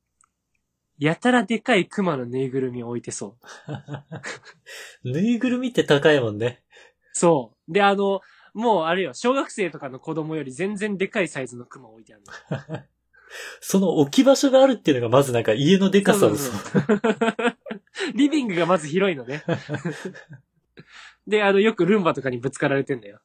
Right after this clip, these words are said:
Speaker 1: あの、でかい熊が。
Speaker 2: <laughs> ガン！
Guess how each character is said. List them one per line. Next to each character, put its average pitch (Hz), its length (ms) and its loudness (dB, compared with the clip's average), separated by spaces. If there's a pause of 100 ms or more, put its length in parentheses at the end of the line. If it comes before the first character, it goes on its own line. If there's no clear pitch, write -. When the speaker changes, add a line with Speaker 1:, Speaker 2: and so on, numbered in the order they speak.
(120)
Speaker 1:
あ 143 80 -6
の、 131 140 -4
で 135 120 0
か 135 80 -2
い 123 60 -4
熊 123 200 -12
が。 107 60 -10 (580)
Speaker 2:
<laughs> - 300 -12 (240)
ガ 165 120 0
ン！ 110 120 -10